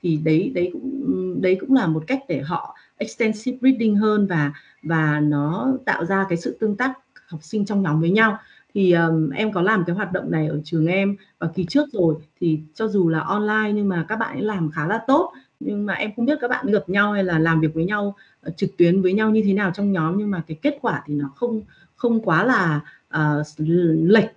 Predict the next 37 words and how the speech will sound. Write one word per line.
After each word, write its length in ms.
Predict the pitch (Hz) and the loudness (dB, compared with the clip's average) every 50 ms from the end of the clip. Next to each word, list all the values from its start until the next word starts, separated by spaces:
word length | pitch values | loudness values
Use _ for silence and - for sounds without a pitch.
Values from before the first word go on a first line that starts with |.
| _ _ _ | _ _ _
so 280 | - - - 208 202 | -14 -8 -6 -4 -4
với 240 | 185 170 160 151 165 | -2 -2 -2 -2 -2
mình 160 | 214 226 196 | -2 -4 -4
học 180 | 180 175 165 - - | -6 -8 -10 -6 -4
face 200 | 202 190 196 - - | -4 -4 -4 -4 -6
to 60 | 214 202 - | -8 -6 -2
face. 300 | 220 208 202 202 196 - - _ _ _ - | 0 0 0 0 -2 -4 -14 _ _ _ 0
Thì 180 | 185 170 170 | 2 2 4
em 140 | 180 202 202 | 2 2 0
nghĩ 80 | 196 190 | 0 -2
là 300 | - 233 214 175 - - _ _ | -2 -2 -4 -4 -8 -12 _ _
ngoài 280 | 185 190 185 175 165 156 151 | 0 2 2 2 2 2 0
cái 100 | 165 160 | -2 -2
việc 140 | 220 214 202 | -2 -2 -4
học 100 | 190 160 | -4 -4
ở 80 | 147 156 | -4 -2
trên 120 | - 202 | 0 0
lớp, 240 | 208 220 240 294 294 - | 2 2 2 0 -2 -2
chúng 160 | - 170 160 | -4 -4 -4
ta 100 | 170 185 | -2 0
nên 340 | 190 196 208 208 202 196 190 | 0 0 2 2 0 0 -2
cho, 340 | 190 208 196 190 190 190 190 - - - _ _ | -2 -4 -4 -4 -4 -4 -8 -10 -18 -20 _ _
ờ, 200 | - - 156 151 | -8 -6 -2 0
mạnh 260 | 170 247 269 254 214 | 2 2 2 2 0
dạn 240 | 170 - 247 - - - - - - - _ _ 170 160 147 160 | 0 0 0 0 0 -4 -14 -20 -20 -20 _ _ -4 -4 -4 -4
cho 440 | - 220 214 208 202 196 196 196 - _ _ _ | -6 -6 -6 -4 -4 -4 -6 -6 -10 _ _ _
sinh 180 | - 233 226 | -2 0 0
viên, 280 | 202 233 226 220 208 196 - - _ _ _ | 2 2 2 2 0 -2 -6 -10 _ _ _
ờm, 440 | - - 165 160 151 147 147 143 147 147 - _ _ | -6 -2 0 0 2 2 2 2 0 -2 -6 _ _
một 160 | - 190 185 165 | 0 0 2 2
số 180 | - - 170 | 0 0 0
những 140 | 165 180 190 | 0 0 2
cái 80 | 233 240 | 0 0
bài 180 | 233 202 160 156 | 0 0 -2 -2
tập 120 | 220 - - | -4 -4 0
nhóm 360 | 160 156 156 151 156 185 254 - - - _ _ _ _ _ - | 2 4 4 4 4 4 2 2 0 -2 _ _ _ _ _ -6
mà 400 | - 156 160 156 151 147 143 | -4 -2 0 0 0 0 -2